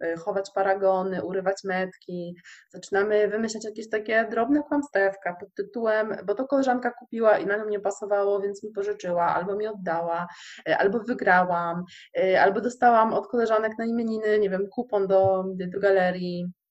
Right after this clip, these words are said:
Albo zaniżamy te ceny, takie kombinacje, zaczynają się problemy, problemy w relacjach. E, ważnym też sygnałem alarmowym może być to, kiedy widzimy, że mamy problemy w innych dziedzinach życia,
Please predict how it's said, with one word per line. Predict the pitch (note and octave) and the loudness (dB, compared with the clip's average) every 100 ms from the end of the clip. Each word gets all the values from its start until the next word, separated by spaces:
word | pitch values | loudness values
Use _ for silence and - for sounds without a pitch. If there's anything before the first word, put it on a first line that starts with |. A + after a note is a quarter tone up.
| _ _ - | _ _ -6
Albo | A#3 A#3 | -2 2
zaniżamy | A#3 B3+ B3+ G#3+ G3 F#3 | 4 4 4 4 4 2
te | F3+ | -2
ceny, | - F#3+ F#3+ F3+ F3+ F3 F3 - - - | -4 -4 -2 -2 -4 -6 -10 -18 -14 -12
takie | |
kombinacje, | G#3+ G#3 G3 G3 F#3+ F#3+ G3+ | -6 -4 -2 -2 -2 -4 -4
zaczynają | G3 G#3+ A3+ | -4 -4 -4
się | A3 | -8
problemy, | - G3+ G3 G3 F#3+ F#3 F#3 F3+ | -4 -2 2 0 0 -2 -2 -4
problemy | G3+ F#3 F#3+ F#3 | -4 -4 -2 -2
w | |
relacjach. | F3+ F3+ F3 - - - _ - - - - | 0 0 -2 -4 -10 -10 _ -20 -20 -20 -6
E, | - F#3 G3 F#3+ | 0 2 2 4
ważnym | G3+ A#3 A#3+ | 6 6 2
też | A3+ A3+ | -4 -6
sygnałem | A#3 G3+ G#3 G#3 | -6 0 2 2
alarmowym | F3 G#3 G#3 G3+ A3+ | 2 2 2 -2 -2
może | A#3 A3 | -4 -4
być | A#3 - | -6 -2
to, | F#3+ G3 | 0 0
kiedy | - G3 G3+ G#3 G#3 G#3+ A3 A3 A#3 | -2 0 2 4 4 2 0 -4 -6
widzimy, | A3+ F3+ F3 G#3+ | -6 -6 -4 -2
że | B3 | -2
mamy | A3+ F3+ G#3+ | 0 0 -2
problemy | - A#3 F3 E3+ G3 | -4 -4 -4 -4 -4
w | A3+ | -4
innych | A3+ A3+ A3 A3 | -4 -2 -2 -2
dziedzinach | G3+ F3 E3+ | -2 0 -2
życia, | G3 D#3+ - - | -2 -6 -8 -10